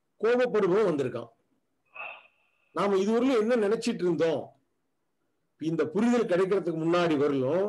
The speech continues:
நம்ம எல்லாரும் என்ன நினைச்சிட்டு இருக்கிறோம்னா, நான் என்ற ஒன்று நிரந்தரமா நம்ம பிறந்ததிலிருந்து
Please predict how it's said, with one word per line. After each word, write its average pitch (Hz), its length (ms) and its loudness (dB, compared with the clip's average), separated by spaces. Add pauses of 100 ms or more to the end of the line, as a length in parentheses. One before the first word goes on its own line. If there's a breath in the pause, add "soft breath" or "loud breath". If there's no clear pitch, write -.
(100)
நம்ம 151 220 -4
எல்லாரும் 185 400 0
என்ன 185 160 0
நினைச்சிட்டு 143 340 -6
இருக்கிறோம்னா, 113 420 -8 (760)
நான் 214 540 0
என்ற 196 560 0
ஒன்று 165 340 0
நிரந்தரமா 180 800 0
நம்ம 165 340 -2
பிறந்ததிலிருந்து 175 840 0